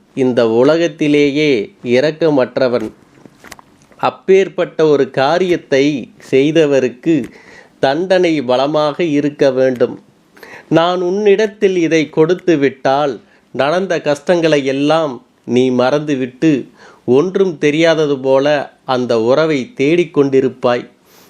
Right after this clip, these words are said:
அது நடந்துவிடக்கூடாது, என் தங்கமே.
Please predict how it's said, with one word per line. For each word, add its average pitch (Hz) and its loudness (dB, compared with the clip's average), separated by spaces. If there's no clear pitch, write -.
அது 139 0
நடந்துவிடக்கூடாது, 135 0
என் 127 -2
தங்கமே. 127 0